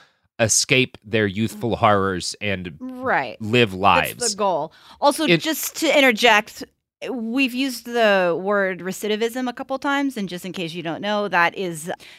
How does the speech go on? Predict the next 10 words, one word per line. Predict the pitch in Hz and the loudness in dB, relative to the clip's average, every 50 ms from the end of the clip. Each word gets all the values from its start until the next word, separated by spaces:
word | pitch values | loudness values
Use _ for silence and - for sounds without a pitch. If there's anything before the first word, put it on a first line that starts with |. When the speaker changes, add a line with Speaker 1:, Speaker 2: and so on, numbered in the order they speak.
| _ _ _ | _ _ _
Speaker 2:
uh, | - 185 180 156 117 - 165 | -2 0 2 2 0 0 -2
the | 196 208 | -4 -4
tendency | - 269 214 208 196 175 - 196 180 | -2 -2 -4 -4 -4 -8 -6 -6 -6
of | 165 156 | -6 -6
a | 151 147 147 147 139 - _ _ - | -6 -6 -6 -6 -8 -10 _ _ -10
criminal | - 233 175 160 165 160 160 160 160 | -8 -8 -6 -6 -4 -4 -4 -4 -6
incarcerated | 165 165 - 170 165 - 156 151 151 147 | -8 -10 -12 -14 -12 -12 -12 -12 -12 -12
person | - 170 147 - 156 151 | -10 -10 -10 -10 -10 -12
to | 147 - - 156 151 139 139 135 113 - _ _ _ _ 113 196 | -12 -12 -12 -12 -10 -10 -12 -12 -14 -18 _ _ _ _ -14 -10
reoffend. | 175 175 147 131 - - - - 82 - | -6 -6 -6 -6 -8 -10 -14 -16 -16 -18